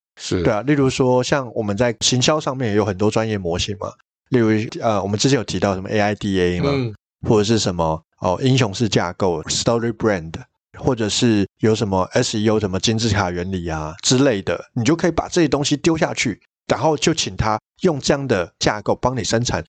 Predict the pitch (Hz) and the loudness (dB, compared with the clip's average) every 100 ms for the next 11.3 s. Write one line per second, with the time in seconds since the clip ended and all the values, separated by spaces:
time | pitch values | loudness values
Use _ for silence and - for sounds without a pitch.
0 | _ - 202 127 - 110 110 110 92 95 | _ 0 0 0 0 -2 0 -2 -2 -6
1 | 80 - _ _ 127 127 127 120 95 110 | -6 -14 _ _ 2 2 2 -2 -2 -2
2 | 113 117 107 - _ - - 135 139 - | 0 0 0 -2 _ -4 0 2 2 2
3 | - 90 98 - _ 113 92 113 92 87 | -2 -4 -8 -14 _ -2 0 -2 -4 -4
4 | 78 80 - 110 - _ - 87 82 73 | -10 -6 -8 -8 -18 _ -12 -10 -8 -10
5 | - _ _ 165 151 - - 165 143 147 | -14 _ _ 0 0 0 0 2 0 0
6 | 143 131 131 120 113 110 127 101 110 104 | -2 0 0 2 2 2 0 -2 -4 -2
7 | 104 90 95 85 85 85 - _ _ _ | -4 -2 -4 -4 -2 -4 -4 _ _ _
8 | - 104 80 80 151 156 160 151 160 151 | -16 -10 -10 -2 -2 0 0 0 0 0
9 | - 226 220 151 - 131 139 123 98 107 | 2 0 2 -2 0 0 0 0 -2 -2
10 | 113 135 139 113 104 98 85 87 _ _ | 0 2 2 2 2 0 -4 -14 _ _
11 | - 113 | -2 0